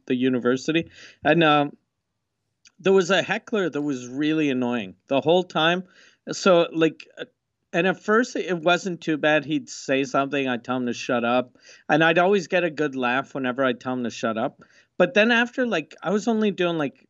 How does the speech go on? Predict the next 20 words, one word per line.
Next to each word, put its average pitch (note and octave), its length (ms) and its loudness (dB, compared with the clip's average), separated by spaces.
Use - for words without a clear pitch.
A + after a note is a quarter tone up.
eight D#3 240 -2
or D#3 100 2
ten C#3 260 -4
minutes, E3+ 300 -4
but, C#3+ 140 -2
like, D3 220 2
after E3+ 340 2
six - 400 -4
or E3+ 120 0
seven, C3+ 480 -2
it C3+ 80 -4
was C3+ 180 -2
fucking D#3+ 460 -8
annoying. C3 440 0
He C3+ 120 -2
was B2+ 180 0
yelling C3+ 340 2
at A#2+ 80 0
every A#2+ 280 2
joke. B2+ 440 -2